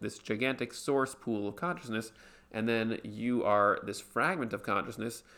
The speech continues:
so you can open up channels between yourself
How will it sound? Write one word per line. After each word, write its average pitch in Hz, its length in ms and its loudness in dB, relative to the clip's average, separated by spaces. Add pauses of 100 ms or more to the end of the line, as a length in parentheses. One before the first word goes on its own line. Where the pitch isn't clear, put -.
(120)
so - 160 -2
you 127 100 2
can 139 240 0
open 180 240 4
up 151 160 2
channels 147 560 0
between 113 540 -2
yourself 117 800 0